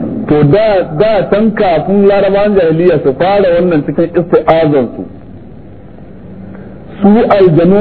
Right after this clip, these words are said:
in sun ga bil adama suna jin tsoron sa, shi ma bil adama in ya ga aljanu yana jin tsoron sa, kowa na jin tsoron kowa. Sai aljanu suka, da sun ga bil adama suna nema su gudu, sai su ji kawai mutum ya ce yana neman tsari da su, sai, "Ah,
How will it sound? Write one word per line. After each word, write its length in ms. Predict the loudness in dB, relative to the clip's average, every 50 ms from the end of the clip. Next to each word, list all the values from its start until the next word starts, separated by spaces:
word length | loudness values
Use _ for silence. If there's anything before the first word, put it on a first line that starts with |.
| 0
in 180 | 0 0 2 2 2
sun 200 | 2 2 2 4
ga 100 | 4 4
bil 160 | 4 4 4
adama 280 | 2 2 2 2 2 2 2
suna 180 | 2 2 2
jin 180 | 4 4 2 4
tsoron 280 | 4 2 2 2 2 0
sa, 100 | -2 -2
shi 120 | 0 2 2
ma 180 | 4 4 2 2
bil 140 | 2 2 2 2
adama 240 | 2 2 2 2 2
in 100 | 2 2
ya 60 | 4
ga 120 | 4 2 2 0 -2 -2
aljanu 320 | 0 2 4 4 4 4
yana 140 | 4 4 4
jin 120 | 4 4 4
tsoron 220 | 4 4 4 4
sa, 80 | 2 2
kowa 240 | 4 4 4 4 4
na 80 | 2 2
jin 120 | 2 2 2
tsoron 260 | 2 0 0 0 0
kowa. 260 | 0 0 0 0 0 -2 -4 -8 -12 -14 -14 -14 -12 -12 -12 -12 -12 -14 -16 -16 -10
Sai 160 | -4 -2 0
aljanu 340 | 0 2 2 4 4 4 4 4
suka, 280 | 4 4 2 2 2 2 0 -2 -4 -4 -2 0 2
da 120 | 2 2 2
sun 200 | 2 4 4 4
ga 80 | 4 4
bil 160 | 2 2 2
adama 340 | 2 2 2 2 2 2 0 -2 -4 -6 -6 -2
suna 260 | 0 2 2 2 4
nema 260 | 4 4 4 2 2 2
su 120 | 2 2 4
gudu, 220 | 4 4 4 2 0 -2 -6 -2
sai 180 | 2 2 2 4
su 60 | 2
ji 80 | 2 2
kawai 200 | 4 4 4 4
mutum 180 | 2 2 2
ya 160 | 2 2 2 2
ce 140 | 2 4 4 4 4 2
yana 260 | 2 2 2 4 4
neman 260 | 4 4 4 4 4
tsari 180 | 4 4 4 4
da 100 | 4 4
su, 140 | 2 0 0
sai, 140 | 0 0 0
"Ah, 120 | 0 0